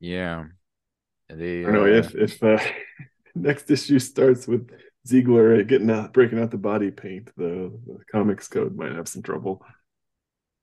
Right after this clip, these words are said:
Speaker 1: I, I, uh, I, I'm just rem-, remembering the, uh, the,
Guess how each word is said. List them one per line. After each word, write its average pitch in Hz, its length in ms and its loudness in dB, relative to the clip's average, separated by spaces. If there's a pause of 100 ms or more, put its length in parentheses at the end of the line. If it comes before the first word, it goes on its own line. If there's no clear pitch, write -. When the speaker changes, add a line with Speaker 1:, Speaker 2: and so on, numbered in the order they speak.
(720)
Speaker 1:
I, 180 280 -8
I, 143 400 -4
uh, 104 320 -10 (360)
I, 117 200 -16
I'm 117 180 -8
just 139 200 -8
rem-, 120 220 -8
remembering 104 540 -2
the, 85 260 -4
uh, 78 240 -4
the, 78 320 -8